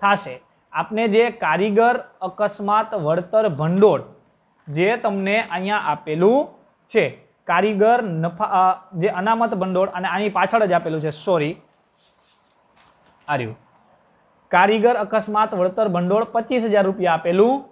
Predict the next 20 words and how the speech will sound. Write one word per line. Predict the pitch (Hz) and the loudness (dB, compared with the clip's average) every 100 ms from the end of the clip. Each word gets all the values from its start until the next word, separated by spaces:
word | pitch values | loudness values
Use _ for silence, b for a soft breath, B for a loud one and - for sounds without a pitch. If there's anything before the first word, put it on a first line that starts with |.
| _ _ | _ _
છે. | 226 147 - - b b | -2 -2 -4 -20 b b
તો | |
હવે | 180 226 | 0 2
તમારે | 226 220 220 240 | 0 0 2 0
આમાંથી | - 165 185 220 202 233 247 254 170 180 | -2 -6 -2 -2 -4 -6 -6 -6 -8 -2
તે | 208 | -2
જે | 185 170 208 | 0 0 0
દાવો | 156 156 208 254 | 2 4 6 4
છે | - 156 120 _ _ _ _ - | 2 -6 -10 _ _ _ _ -12
એ | |
દાવો | 180 160 185 233 | -2 2 4 4
આપને | 226 240 | 2 0
ચૂકવવાનો | 226 214 208 233 240 233 | -6 -4 0 0 2 0
બાકી | 190 202 240 | 0 -2 -4
છે | 226 | -6
તો | 247 | -6
એ | 247 | -4
બાદ | 226 170 185 208 | -2 2 2 2
કરવાનો | 202 185 170 170 190 269 403 - _ _ - | 0 0 -2 0 0 -2 -4 -14 _ _ -4
થશે. | 190 185 127 | -2 -2 -6